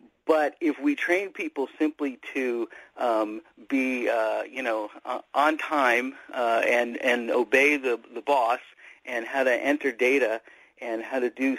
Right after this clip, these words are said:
some of the most basic elements of contemporary, uh, economic production, we're not necessarily training them to be critical thinkers. And so I, I would say we should be erring on the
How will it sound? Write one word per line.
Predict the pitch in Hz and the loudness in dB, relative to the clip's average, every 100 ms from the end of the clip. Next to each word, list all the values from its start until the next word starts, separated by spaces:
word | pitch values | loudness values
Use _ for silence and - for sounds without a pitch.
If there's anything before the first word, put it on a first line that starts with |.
| - | -2
some | 131 | 0
of | 123 | 0
the | |
most | 117 110 - | 0 -2 0
basic | 127 123 127 113 | 0 0 -4 -2
elements | 117 131 117 104 - | -2 -2 -4 -6 -6
of | 123 104 95 - | -2 -2 -4 -14
contemporary, | 127 110 127 120 120 113 110 - - - - | -14 -8 -8 -4 0 0 0 -6 -14 -20 -2
uh, | 107 107 | 2 2
economic | 120 131 120 113 - | 2 2 2 0 0
production, | 120 143 - - 101 - - - - | 0 0 0 -8 -8 -12 -20 -20 -6
we're | 135 139 135 | 0 2 4
not | 135 127 | 2 2
necessarily | 123 - 127 113 110 | -4 -6 -4 -4 -4
training | - 127 113 113 | -4 -4 -2 -6
them | 98 | -8
to | 107 | -10
be | 110 | -10
critical | - 117 101 95 | -6 -4 -4 -8
thinkers. | - 110 - - - - - - | -8 -8 -8 -16 -18 -20 -20 -12
And | 113 - | -10 0
so | 135 123 - - - | 2 2 -4 -14 -2
I, | 156 - | 0 2
I | 151 | 4
would | 170 160 | 4 2
say | 165 139 | 2 0
we | 131 | -2
should | 135 127 | -8 -10
be | 127 120 - | -10 -4 0
erring | 139 147 131 | 2 2 0
on | 120 | -4
the | 117 | -8